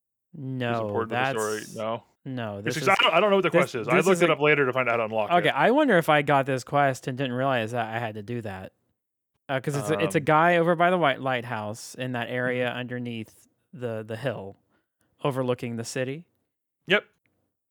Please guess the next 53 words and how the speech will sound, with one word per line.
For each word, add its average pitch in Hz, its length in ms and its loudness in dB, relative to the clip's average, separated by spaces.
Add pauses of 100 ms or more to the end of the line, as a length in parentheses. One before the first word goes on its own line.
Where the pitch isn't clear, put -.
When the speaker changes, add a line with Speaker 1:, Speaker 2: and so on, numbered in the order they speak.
(300)
Speaker 2:
Okay, 156 220 4
Speaker 1:
So, 139 100 6
like, 131 100 2
it, 131 160 -2
Speaker 2:
then 165 140 4
I 170 140 6
got 175 200 4
Speaker 1:
he's 175 60 4
Speaker 2:
his 156 60 6
Speaker 1:
on 143 60 -2
the 143 40 -8
Speaker 2:
quest 160 240 2
and 147 100 -2
didn't 135 200 0
realize 135 300 2
Speaker 1:
Okay. 160 100 4
Speaker 2:
that 120 80 0
you 123 100 -2
had 120 140 -2
to 120 80 -10
do 117 140 -6
that. 101 200 -10
Speaker 1:
Yeah. 113 200 -4 (360)
That's 147 240 2
the 175 120 4
only 160 180 4
quest 143 260 0
in 151 60 -8
the 131 40 -6
game 120 200 -2
I 113 40 0
didn't 104 200 -8
do, 98 180 -10 (240)
'cause, 123 140 -6
like, 120 160 -6
he 131 80 -4
didn't 127 100 -4
Speaker 2:
Oh. 120 100 -4
Speaker 1:
have 117 140 -2
the 117 80 -6
marker 113 320 -4
Speaker 2:
So 107 60 0
you 160 160 2
Speaker 1:
above 175 100 2
Speaker 2:
did, 180 80 2
Speaker 1:
his 123 120 -10
Speaker 2:
you 151 80 4
Speaker 1:
head 175 100 2
Speaker 2:
did 156 100 4
the 120 80 -6
Speaker 1:
originally. 127 220 -4
Speaker 2:
plants. - 460 -10 (560)
Speaker 1:
Yep. - 140 -4